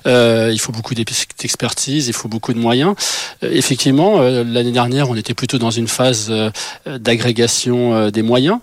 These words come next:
Euh, on détient d'ailleurs notre licence d'entreprise ferroviaire depuis la fin de l'année dernière. Euh, aujourd'hui, on a beaucoup avancé, vous l'avez bien dit, on est une compagnie, on n'est pas seulement un projet, parce que c'est vrai qu'il y a beaucoup d'intensité, beaucoup d'intention autour de ce,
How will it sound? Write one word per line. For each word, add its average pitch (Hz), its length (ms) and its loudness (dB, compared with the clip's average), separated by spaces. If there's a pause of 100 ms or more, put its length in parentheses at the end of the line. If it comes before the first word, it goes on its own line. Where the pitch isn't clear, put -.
Euh, 104 460 -2
on 104 120 -4
détient 113 260 -4
d'ailleurs 110 260 0
notre 107 200 -4
licence 113 280 -4
d'entreprise 113 380 -4
ferroviaire 117 520 0
depuis 110 260 -8
la 110 120 -2
fin 131 260 0
de 110 80 -2
l'année 107 220 -2
dernière. 113 440 0 (520)
Euh, 127 40 2
aujourd'hui, 120 320 2
on 110 60 0
a 104 80 0
beaucoup 117 340 -2
avancé, 107 380 0
vous 123 100 -2
l'avez 107 160 -2
bien 104 160 -4
dit, 143 80 -4
on 127 80 0
est 101 60 0
une 104 80 -4
compagnie, 120 400 0
on 135 40 2
n'est 110 80 0
pas 113 120 0
seulement 110 360 0
un 110 60 0
projet, 113 320 0
parce 107 140 -2
que - 100 -6
c'est - 120 -4
vrai 117 140 0
qu'il - 120 -6
y - 20 0
a 101 40 -2
beaucoup 117 320 -4
d'intensité, 117 520 0
beaucoup 120 300 -2
d'intention 120 460 0
autour 113 260 -4
de - 40 -4
ce, 110 260 0